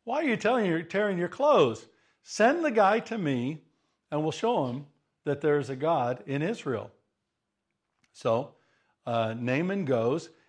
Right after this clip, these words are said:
and he goes with his armies. He goes with his chariots. He's taken, uh, you know, m-, maybe a-, an enormous sum with him.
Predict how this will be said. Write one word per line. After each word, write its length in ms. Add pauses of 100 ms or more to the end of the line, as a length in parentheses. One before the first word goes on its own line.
and 180
he 80
goes 400
with 100
his 200
armies. 580 (460)
He 100
goes 300
with 100
his 180
chariots. 600 (280)
He's 200
taken, 560 (440)
uh, 300 (400)
you 140
know, 100
m-, 400
maybe 300
a-, 260
an 140
enormous 520
sum 360
with 180
him. 300